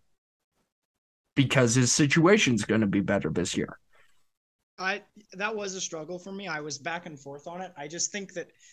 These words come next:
Speaker 2: Lawrence, I, I am in large part willing to give him a mulligan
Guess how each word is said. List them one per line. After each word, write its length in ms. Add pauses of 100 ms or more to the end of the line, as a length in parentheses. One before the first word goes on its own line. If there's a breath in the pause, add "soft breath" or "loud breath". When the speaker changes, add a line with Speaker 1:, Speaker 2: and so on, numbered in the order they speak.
(220 soft breath)
Speaker 2:
Lawrence, 640 (100)
I, 280
I 100
am 480
in 160
large 340
part 240
willing 280
to 100
give 180
him 160
a 60
mulligan 520